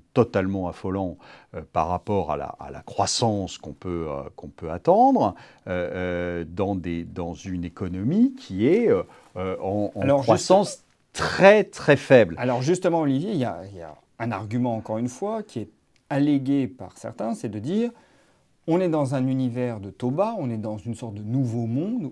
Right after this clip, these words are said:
Speaker 2: où les taux sont durablement bas, et dans cet univers de taux bas, les prix des actions sont par nature plus élevés.
Speaker 1: Aujourd'hui, vous êtes sur des price earnings qu'on n'a jamais connus.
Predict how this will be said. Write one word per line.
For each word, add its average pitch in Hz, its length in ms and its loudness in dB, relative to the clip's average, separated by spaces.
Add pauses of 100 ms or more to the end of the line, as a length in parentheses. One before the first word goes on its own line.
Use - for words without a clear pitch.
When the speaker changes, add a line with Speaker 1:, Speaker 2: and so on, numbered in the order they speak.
Speaker 2:
où 127 80 -6
les 120 180 -2
taux 143 240 2
sont 110 300 -16
durablement 98 560 -12
bas, 180 320 0
et 151 140 2
dans 180 220 4
cet - 300 -2
univers 117 440 -4
de 98 100 -12
taux 107 220 -10
bas, 175 300 4 (1300)
les 110 460 -6 (100)
prix 269 400 0 (380)
des 98 160 -10
actions 220 540 -8
sont 156 400 -10 (1120)
par 113 140 -6
nature 110 480 -8
plus 196 220 -6
élevés. 120 280 -6 (100)
Speaker 1:
Aujourd'hui, 95 680 -2
vous 92 300 -4
êtes 117 140 4
sur 90 200 -6
des 87 100 -6
price 87 300 -12
earnings 98 300 -4
qu'on 85 180 -12
n'a 87 160 -8
jamais 87 280 -10
connus. 78 320 -18